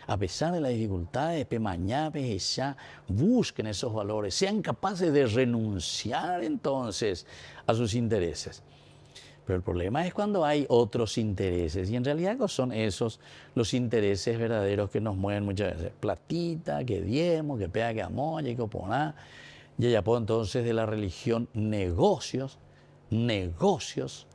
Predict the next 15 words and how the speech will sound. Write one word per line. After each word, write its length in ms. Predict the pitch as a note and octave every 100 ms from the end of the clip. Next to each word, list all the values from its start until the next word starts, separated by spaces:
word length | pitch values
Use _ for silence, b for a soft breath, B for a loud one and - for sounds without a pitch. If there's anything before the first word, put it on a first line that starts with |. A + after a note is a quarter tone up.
| - - -
¡Ja! 260 | G#3 - - - B B B B B B - -
Y 60 | A#2
entonces 680 | F#2+ G#2 G#2 F#2+ D3 D#3 - B B -
después 680 | G#2+ - A2+ C#3 - - - B B
queremos 600 | - G#2+ G2 G2 G#2+ A#2
hablar 420 | G#2+ F#2 G#2+ D#3+ E3+
y 60 |
decir 320 | G#2+ F2+ A2+
que 100 | G#2+
todo 240 | G#2 A#2+ A#2
lo 120 | B2
demás 220 | G#2+ A2
está 180 | G2 A#2
mal, 320 | C#3 A3+ F#2+
¿verdad? 300 | F2 F2 G2+